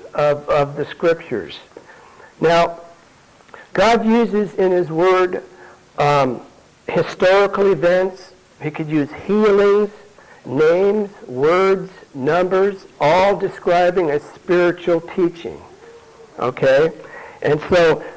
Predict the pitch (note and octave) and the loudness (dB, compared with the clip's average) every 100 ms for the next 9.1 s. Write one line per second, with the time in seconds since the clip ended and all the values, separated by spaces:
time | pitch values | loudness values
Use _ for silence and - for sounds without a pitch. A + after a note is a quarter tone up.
0 | - F#3 F3 D3 F#3 F#3+ G3 F#3 E3 - | -4 2 2 2 2 2 2 2 2 2
1 | D#3+ D#3+ C#3+ C#3+ - - - - - _ | 2 2 0 -4 -12 -20 -20 -20 -20 _
2 | _ _ _ - _ _ _ _ _ _ | _ _ _ -20 _ _ _ _ _ _
3 | _ _ _ - - F3 D#3+ - E3+ C3+ | _ _ _ -20 -8 -6 -6 0 2 2
4 | - D3 C#3+ C#3+ C3+ - - - - - | 0 0 2 0 -2 -10 -20 -20 -20 -20
5 | - _ - - - _ _ - - - | -20 _ -20 -20 -20 _ _ -20 -20 -20
6 | _ - - - _ _ _ _ _ - | _ -20 -20 -20 _ _ _ _ _ -4
7 | C#3+ C#3 B2 - - C3+ C3+ C3 C3+ C3 | 0 0 0 -6 -8 -2 0 0 -2 -4
8 | - C3+ B2 B2 - C#3+ C3+ A#2 A2 A2+ | -2 0 0 -4 -2 0 0 -2 -4 -4